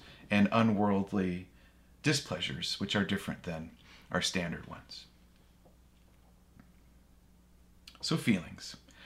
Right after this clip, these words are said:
So again, feelings are important. They are one of the four satipatthanas. They are a primary meditative object.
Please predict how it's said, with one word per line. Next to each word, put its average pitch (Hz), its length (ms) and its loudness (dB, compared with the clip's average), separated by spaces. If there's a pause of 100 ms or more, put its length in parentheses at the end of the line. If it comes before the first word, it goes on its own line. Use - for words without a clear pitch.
(120)
So 190 160 8
again, 147 320 10
feelings 175 440 8
are 185 100 10
important. 175 480 4
They 123 100 8
are 110 100 8
one 117 220 4
of 143 100 4
the 160 60 2
four 131 360 0
satipatthanas. 110 880 4
They 101 140 2
are 104 140 6
a 90 80 2
primary 180 880 6
meditative 123 640 4
object. 101 580 -2